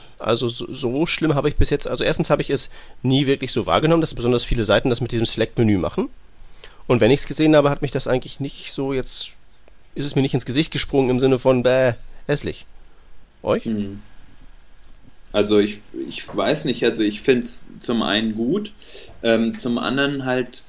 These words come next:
Speaker 2: ähm, dieses Unnatürliche einer Navigation. Also für mich ist halt ein, ein Select-Menü irgendwie nicht eine natürliche Navigation, aber es ist halt schon ein Auswahlmenü und wenn man halt die Seite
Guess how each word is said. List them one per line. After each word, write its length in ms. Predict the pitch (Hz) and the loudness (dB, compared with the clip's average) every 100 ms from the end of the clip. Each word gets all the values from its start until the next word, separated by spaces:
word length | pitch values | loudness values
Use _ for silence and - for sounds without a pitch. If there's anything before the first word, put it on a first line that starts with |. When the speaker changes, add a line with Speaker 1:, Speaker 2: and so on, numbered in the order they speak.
| - | -6
Speaker 2:
ähm, 600 | 92 110 110 110 104 107 | -4 -4 -4 -4 -6 -8
dieses 380 | 113 110 110 - | -14 -6 -4 -6
Unnatürliche 1160 | - 123 160 160 131 - 123 117 117 117 107 104 | -6 -2 0 0 -2 2 2 2 0 0 0 -4
einer 260 | - 104 101 | -6 -4 -2
Navigation. 720 | 101 104 101 98 - 127 113 | -2 -4 -4 -6 -2 -2 0
Also 220 | 95 98 | -4 -6
für 120 | 95 | -6
mich 220 | 104 107 107 | -6 -4 -4
ist 200 | 104 - | -6 -6
halt 240 | 98 - | -6 -8
ein, 280 | 95 95 92 - | -12 -12 -14 -12
ein 160 | 92 | -10
Select-Menü 1040 | 90 92 101 - - - 95 92 98 101 104 | -6 0 -2 -2 -14 -8 -6 -4 -4 -4 -4
irgendwie 720 | 104 95 101 98 98 95 - - - - - - - | -4 -6 -6 -8 -6 -6 -8 -18 -20 -18 -18 -16 -14
nicht 480 | - 95 101 110 - | -10 -4 -2 -2 -2
eine 120 | 110 | -4
natürliche 600 | 101 98 - 107 104 104 | -4 -6 -2 0 0 -2
Navigation, 920 | 98 92 90 85 - 101 113 139 170 - - - - - | -4 -4 -4 -4 -4 0 2 2 0 -6 -18 -16 -18 -8
aber 540 | 95 110 127 147 143 | 2 2 4 4 4
es 180 | 120 - | 0 -2
ist 200 | 120 - | -4 0
halt 200 | 104 98 | -2 -2
schon 280 | - 113 107 | -4 -4 -2
ein 180 | 98 | -4
Auswahlmenü 960 | - 117 123 - 104 95 92 92 92 90 | 0 2 2 -2 -2 -2 -4 -4 -4 -4
und 200 | 90 90 | -6 -6
wenn 120 | 92 | -6
man 200 | 92 92 | -6 -6
halt 160 | 92 90 - | -8 -8 -10
die 100 | 98 | -10
Seite 640 | 95 - 95 123 135 110 | -6 -2 0 0 -2 -4